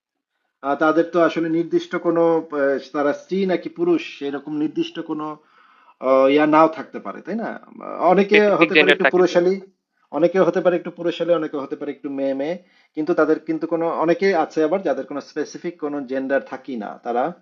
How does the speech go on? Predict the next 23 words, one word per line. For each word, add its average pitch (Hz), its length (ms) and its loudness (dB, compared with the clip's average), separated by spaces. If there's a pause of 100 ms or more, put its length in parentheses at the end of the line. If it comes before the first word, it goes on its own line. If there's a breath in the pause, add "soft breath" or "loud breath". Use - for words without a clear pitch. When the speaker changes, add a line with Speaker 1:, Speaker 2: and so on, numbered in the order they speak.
(640)
Speaker 1:
আহ, 113 380 -4 (680)
মানে, 120 480 -4 (140)
আহ, - 540 -12
কোন 180 340 6
জেন্ডারের 170 400 8
ভিতরে 165 240 0
পড়বে 165 320 0
তারা, 147 440 0
সেটা 147 300 -4
তারা 143 300 2
একটা 143 160 -6
মাঝখানে 147 440 -2
থাকে, 113 220 -10
মাঝামাঝি 131 440 -6
অবস্থানে 113 380 -8
থাকে। - 320 -20 (1000)
তাহলে 156 200 4
তো 185 220 -2
আল্লাহ 160 380 2
পাকের 165 360 -8
যে 156 120 -8
কোরআনের 151 400 -8
এই 151 160 -4